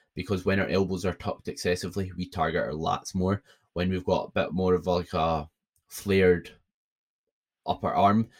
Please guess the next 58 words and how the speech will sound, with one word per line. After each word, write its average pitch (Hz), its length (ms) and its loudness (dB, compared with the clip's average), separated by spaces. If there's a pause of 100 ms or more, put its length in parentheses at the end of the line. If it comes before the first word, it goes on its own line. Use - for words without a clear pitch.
(200)
uh, 92 280 4
we 95 100 -4
will 90 160 -4
target 90 360 -2
our - 280 -2
upper - 180 -4
back 85 240 -2
more 78 180 -6
effectively. - 600 -10 (420)
And 85 520 -2 (300)
when 107 160 6
I'm 104 100 4
doing 104 200 6
an 95 140 2
upper 95 220 2
back 92 220 2
row, 98 320 -2
I 90 80 -2
like 92 200 0
to - 180 -4
own 92 220 0
both 85 260 -4
ends 85 260 0
of 80 60 -4
the 82 60 -4
rep. 82 260 0
So - 200 -4
I'm 98 120 2
not, 104 240 6 (100)
like, 95 260 -2 (340)
bouncing 95 420 2
out 95 180 4
of 87 460 2
the 92 100 -2
bottom 87 380 2
or 87 80 4
the 85 80 2
top 95 260 -2
of 87 60 -8
the 82 60 -4
movement. 85 360 -4
I'm 90 140 -2
making 92 240 -2
sure 92 220 2
my 87 140 0
muscles 85 400 -6
in 85 120 -6
full 92 400 -2
control 90 500 -4
at 78 120 -2
all 87 220 0
times, 85 400 -6
and 78 80 -12
I'm 80 160 -10
definitely 82 380 -4
getting 82 240 -2
the 78 60 -4
most - 260 -8